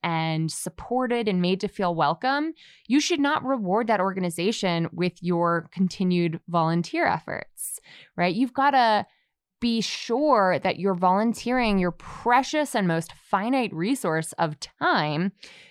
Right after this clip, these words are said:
to an organization that has their act together. So think global, but start local, right? I care about big issues related to social enterprises and businesses that can do well and do good and,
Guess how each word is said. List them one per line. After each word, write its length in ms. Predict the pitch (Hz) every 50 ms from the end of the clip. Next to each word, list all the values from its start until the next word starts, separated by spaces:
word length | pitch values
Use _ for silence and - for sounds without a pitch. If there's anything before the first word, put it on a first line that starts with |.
| _ -
to 140 | - 269 262
an 80 | 240 226
organization 640 | 247 240 240 240 226 196 190 220 269 - 247 208
that 100 | 175 165
has 240 | 160 - 208 208 185
their 160 | 196 175 - - -
act 320 | 190 196 202 - - - - -
together. 600 | - 180 156 160 147 107 - - - - - - _ _ _ _ _ _
So 600 | - - - 226 208 196 196 196 190 185 - - _ _ _ _ -
think 340 | - - - 320 339 330 330
global, 600 | 349 370 392 427 403 262 208 196 180 175 170 175
but 280 | 165 202 202 - - -
start 420 | - - - - 277 349 440 415
local, 800 | - 220 196 190 196 196 202 208 196 - 185 - - - - _ -
right? 500 | 180 190 180 185 202 226 254 - - - _ _ _
I 240 | - 220 240 302 330
care 380 | 262 - - - 262 247 240 226
about 540 | 202 196 - - 208 190 185 180 175 170 160
big 220 | 202 202 208 180
issues 480 | 190 202 202 - 208 190 175 165 156 165
related 400 | 175 165 170 175 175 170 165 -
to 80 | 170
social 360 | - - 175 175 165 - 202
enterprises 800 | - 311 302 269 254 - - 202 185 175 170 160 170 165 160 156 -
and 220 | - 180 170 165
businesses 680 | - 220 233 214 226 220 202 - - 202 196 190 185 -
that 160 | - 180 170
can 160 | - 196 175
do 160 | 165 185 185
well 180 | 170 180 175 180
and 160 | 180 180 170
do 100 | 170 170
good 440 | 180 - - 254 277 262 220 202 185
and, 180 | 165 156 160